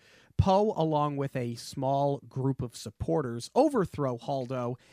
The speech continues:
and take control of the Resistance ship. But they are eventually stopped by Leia, who has now regained consciousness, and they start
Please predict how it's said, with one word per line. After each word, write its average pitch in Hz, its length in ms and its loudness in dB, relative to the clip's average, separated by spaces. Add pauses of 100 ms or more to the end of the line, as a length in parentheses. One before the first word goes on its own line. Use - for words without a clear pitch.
(220)
and 151 260 -2
take - 440 -4
control 131 760 -2
of 127 240 -2
the 127 200 -2
Resistance 123 840 -8
ship. - 440 -4 (880)
But 185 240 8 (220)
they 151 200 2
are 143 200 4
eventually 131 560 -6
stopped - 500 -6 (120)
by 110 400 -4
Leia, 143 560 0
who 135 140 -2
has 120 220 -6
now 104 380 -6
regained 107 580 -10
consciousness, - 920 -12 (720)
and 156 380 4
they 139 200 0
start 151 440 2